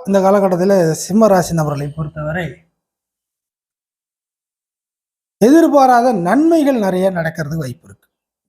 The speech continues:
கெடுதலை விட. கெடுதலுக்கு வாய்ப்பு இல்ல. அதாவது, இந்த சுக்கிரன், குரு,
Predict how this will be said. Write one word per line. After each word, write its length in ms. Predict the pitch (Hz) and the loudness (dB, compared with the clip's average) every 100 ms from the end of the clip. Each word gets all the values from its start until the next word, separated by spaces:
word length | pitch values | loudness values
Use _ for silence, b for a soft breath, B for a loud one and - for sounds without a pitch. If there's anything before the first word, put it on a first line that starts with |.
| - | 0
கெடுதலை 460 | 214 214 208 180 | 2 4 2 2
விட. 180 | 139 147 - - - _ | -2 -4 -6 -10 -20 _
கெடுதலுக்கு 500 | - 180 185 185 196 | -8 -6 -4 -4 -2
வாய்ப்பு 300 | 156 127 - | -4 -6 -6
இல்ல. 160 | 127 123 240 - - _ _ _ _ _ _ _ _ | -4 0 0 -2 -16 _ _ _ _ _ _ _ _
அதாவது, 240 | 127 180 226 | 0 2 2
இந்த 120 | 214 | 0
சுக்கிரன், 440 | 165 175 233 240 | -2 -2 0 2
குரு, 160 | 196 202 | 2 2